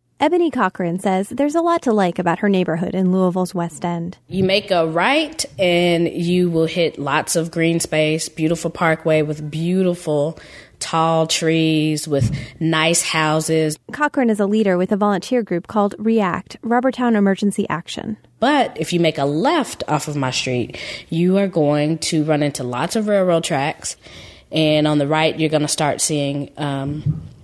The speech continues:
Speaker 2: the beginnings of Rubbertown chemical plants.
Speaker 1: And there's the but. Pretty much everyone I spoke with for this series, from Park Duval to Riverside Gardens, said they like living where they live. But the health and safety problems,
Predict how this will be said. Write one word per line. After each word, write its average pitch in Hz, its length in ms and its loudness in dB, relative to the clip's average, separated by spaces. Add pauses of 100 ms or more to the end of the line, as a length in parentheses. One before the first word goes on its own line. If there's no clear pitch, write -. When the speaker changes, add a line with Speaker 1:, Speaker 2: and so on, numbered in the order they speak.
(120)
Speaker 2:
the 160 120 -4
beginnings 147 460 2
of 135 220 -4 (280)
Rubbertown 135 640 0
chemical 143 360 -4
plants. - 480 -10 (420)
Speaker 1:
And 254 380 0
there's 220 400 0
the 233 100 -2
but. - 240 0 (760)
Pretty 330 180 2
much 427 180 0
everyone 226 400 2
I 190 80 2
spoke - 320 -2
with 165 140 -4
for 185 140 -2
this 175 160 -6
series, - 600 -6
from 240 220 2
Park 254 220 0
Duval 196 340 2
to 202 140 -4
Riverside 185 420 0
Gardens, 175 500 -2 (300)
said 330 180 0
they 320 120 2
like 196 320 2
living 180 260 4
where 175 100 0
they 170 140 -2
live. - 400 -6 (640)
But 220 160 2
the 208 60 4
health 202 260 0
and 185 100 0
safety 202 320 -2
problems, - 640 -8